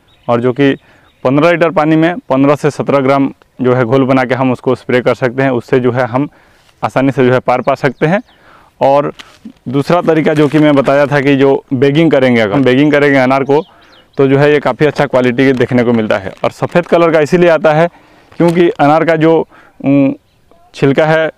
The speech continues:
ऊपरी जो हिस्सा है वो काफ़ी shining आता है white color से, काफ़ी उसका uniform color हमें देखने को मिलता है। इसीलिए जो कि हम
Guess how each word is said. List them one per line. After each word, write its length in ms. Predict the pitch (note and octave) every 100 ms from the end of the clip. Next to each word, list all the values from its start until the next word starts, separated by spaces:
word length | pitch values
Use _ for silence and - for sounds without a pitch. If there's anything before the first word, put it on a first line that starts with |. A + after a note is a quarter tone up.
| -
ऊपरी 260 | B2+ D3+
जो 120 | D3+ C#3+
हिस्सा 260 | C#3 -
है 80 | C#3
वो 320 | C#3 D3 D3 -
काफ़ी 260 | C3+ -
shining 360 | E3 C#3+ D3 D3
आता 180 | C#3 C3
है 80 | C3
white 240 | B2 C#3
color 240 | - A#2
से, 220 | G2+ G2+ F2+
काफ़ी 260 | - A#2 C#3+
उसका 300 | C3+ - C#3
uniform 420 | C3+ C3 A#2+ C3+
color 220 | B2+ B2+
हमें 220 | A#2+ B2+ B2+
देखने 240 | A#2 A#2+
को 100 | A2+
मिलता 260 | A2 G2 G2
है। 100 | F#2 _ _ - -
इसीलिए 320 | G#2+ D3+ E3
जो 140 | D3 C3+
कि 100 | D3
हम 240 | C#3 D3